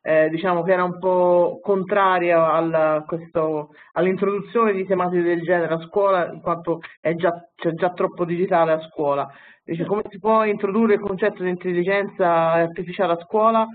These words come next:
Speaker 1: un modello finto simile ad un avatar artificiale, quando più che mai oggi i ragazzi continuano a manifestare profondi disagi, traumi, e, eccetera, eccetera. Quindi, insomma, un, un,
Speaker 2: Sì, sì,
Speaker 1: un
Speaker 2: ma
Speaker 1: un po'
Speaker 2: che esi-,
Speaker 1: polemico.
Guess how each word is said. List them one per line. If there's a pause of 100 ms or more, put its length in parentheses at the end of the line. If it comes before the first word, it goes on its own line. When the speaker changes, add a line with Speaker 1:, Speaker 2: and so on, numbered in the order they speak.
(260)
Speaker 1:
un
modello (180)
finto
simile
ad
un
avatar
artificiale, (260)
quando
più
che
mai
oggi
i
ragazzi
continuano
a
manifestare
profondi
disagi,
traumi, (420)
e,
eccetera,
eccetera.
Quindi,
insomma,
un,
un,
Speaker 2:
Sì,
sì,
Speaker 1:
un
Speaker 2:
ma
Speaker 1:
un
po'
Speaker 2:
che
esi-,
Speaker 1:
polemico.